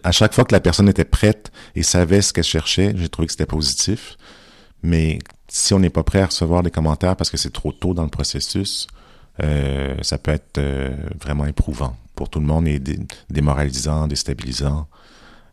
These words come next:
Euh, j'ai l'impression qu'il faut savoir ce, ce,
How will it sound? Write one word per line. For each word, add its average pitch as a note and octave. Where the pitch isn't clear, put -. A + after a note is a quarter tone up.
Euh, C2+
j'ai C#2+
l'impression D2+
qu'il -
faut E2+
savoir D#2+
ce, -
ce, -